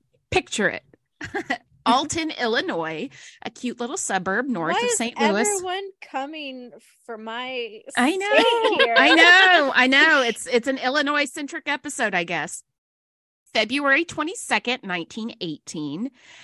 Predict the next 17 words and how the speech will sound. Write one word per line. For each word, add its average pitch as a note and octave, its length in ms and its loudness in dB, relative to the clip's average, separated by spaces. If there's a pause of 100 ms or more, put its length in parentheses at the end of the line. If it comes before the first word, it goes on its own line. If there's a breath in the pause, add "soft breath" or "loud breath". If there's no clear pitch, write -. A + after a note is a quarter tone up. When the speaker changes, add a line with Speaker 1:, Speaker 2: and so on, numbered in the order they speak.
(200 loud breath)
Speaker 1:
Addie G3+ 360 2
Wardlaw F#3 800 -2
has A#3 280 -10
just - 240 -10
given F4 240 -6
birth D#3+ 360 -8
to B3 160 -10
her B3 100 -10
first F3 340 -14
child, G3 480 -8 (340 loud breath)
an F#4+ 140 -6
about C#4 360 0
eight - 200 -2
and A#3+ 80 -4
a - 20 -10
half B3 220 -2
pound G#3 440 -6